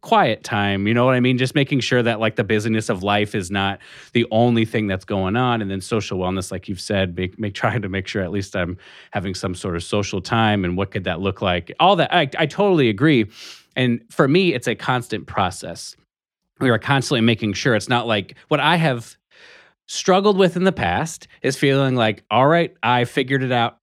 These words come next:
I got it." And then I sort of feel like I'm gonna coast. I just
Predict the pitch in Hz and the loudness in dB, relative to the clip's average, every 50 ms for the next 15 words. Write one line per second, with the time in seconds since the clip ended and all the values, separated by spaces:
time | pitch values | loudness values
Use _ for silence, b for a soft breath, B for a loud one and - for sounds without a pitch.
0 | _ _ 110 113 113 95 - 123 123 123 117 107 104 107 - _ _ - 123 127 | _ _ -2 -2 -2 0 2 4 4 4 4 4 2 0 -2 _ _ -4 0 0
1 | 127 127 123 120 117 - 143 127 120 113 - 139 120 117 - 117 113 110 101 95 | 2 2 2 2 2 2 2 2 2 0 0 0 0 0 0 0 0 0 0 -2
2 | 92 - - - - 175 139 101 101 98 - 123 113 110 117 120 101 92 | -4 -8 -6 0 2 2 2 2 -2 -6 -4 -4 -4 -2 -4 -6 -8 -8